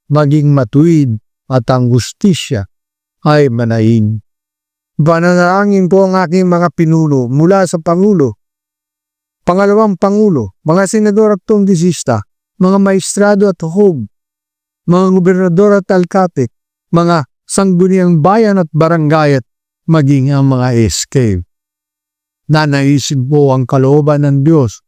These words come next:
sa aking bayang Pilipinas. Ako'y bukas sa pagtutuwid ng Diyos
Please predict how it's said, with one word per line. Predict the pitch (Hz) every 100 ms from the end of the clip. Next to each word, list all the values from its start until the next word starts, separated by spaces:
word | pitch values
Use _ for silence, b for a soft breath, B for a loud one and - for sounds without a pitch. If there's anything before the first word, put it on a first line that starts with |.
| _ _ -
sa | - 190 175 190 185
aking | 196 180
bayang | 160 202 220 202
Pilipinas. | - 196 185 214 202 131 98 - - _ _ _ _ _ _ _ 147
Ako'y | 139 147 143
bukas | 127 120 151 139 - - _ _ _
sa | -
pagtutuwid | 151 156 120 131 143 147 156 139
ng | 156 135
Diyos | 156 147 -